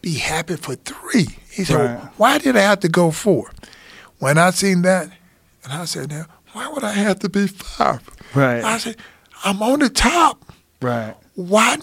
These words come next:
Speaker 1: not? I'm the best that it ever been. I broke Ali record. Why don't I just, just rest and be thankful?"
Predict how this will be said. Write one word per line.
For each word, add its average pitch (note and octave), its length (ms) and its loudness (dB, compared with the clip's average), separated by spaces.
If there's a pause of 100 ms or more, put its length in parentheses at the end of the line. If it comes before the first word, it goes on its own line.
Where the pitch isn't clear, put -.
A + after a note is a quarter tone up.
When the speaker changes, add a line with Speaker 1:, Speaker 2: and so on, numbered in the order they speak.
Speaker 1:
not? A#3 300 2
I'm F3 240 2
the F#3 100 2
best A3 340 2
that G#3+ 160 4
it G#3 60 0
ever A3+ 300 2
been. C4+ 360 2 (400)
I F3+ 120 2
broke G#3 280 0
Ali A#3 420 4
record. A#3 420 -4 (540)
Why C4+ 160 -2
don't D4 240 0
I - 20 -4
just, A#3 240 0
just B3 280 -2
rest A3+ 640 0
and F3 200 -2
be A3 140 0
thankful?" - 580 -8